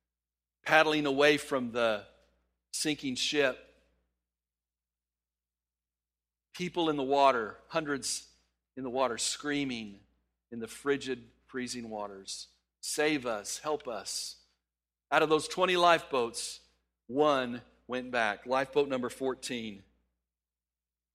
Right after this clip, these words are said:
Molly Brown was on that lifeboat, I think. Officer Harold Lowe was the one who piloted that lifeboat.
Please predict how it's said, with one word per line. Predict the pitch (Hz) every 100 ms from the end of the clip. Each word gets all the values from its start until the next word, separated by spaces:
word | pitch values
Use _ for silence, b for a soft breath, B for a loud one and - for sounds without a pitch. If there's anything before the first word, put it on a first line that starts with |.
| _ _ -
Molly | 127 135 127
Brown | 135 135
was | 120 113
on | 113
that | 113 113
lifeboat, | 113 110 110 101
I | 98
think. | - 101 101 - _ _ _ _ _ _ _ _ _ _ _ _ _ _ _ _ _ _ _ _ _ _ -
Officer | 135 139 131 135 123 113 113 _
Harold | 135 147 147
Lowe | 135 143
was | 139 120
the | -
one | 113 117 117 113
who | 117 107
piloted | - 131 123 110 104
that | 107
lifeboat. | 113 131 - 104 95